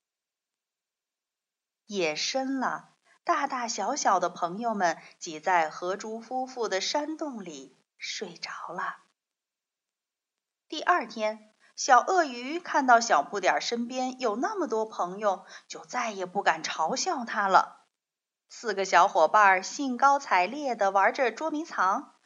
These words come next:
小鳄鱼在一旁看得好眼馋。最后，小不点儿很大方地邀请他一起做游戏。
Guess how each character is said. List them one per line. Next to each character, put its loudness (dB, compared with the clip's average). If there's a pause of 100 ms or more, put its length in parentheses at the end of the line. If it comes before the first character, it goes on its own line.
(200)
小 -8
鳄 -4
鱼 -10
在 2
一 -6
旁 -4
看 -4
得 -2
好 0
眼 -2
馋。 -2 (400)
最 -8
后， -4 (220)
小 0
不 -6
点 4
儿 0
很 -4
大 0
方 2
地 2
邀 4
请 -8
他 -4
一 -14
起 -10
做 -2
游 -4
戏。 -10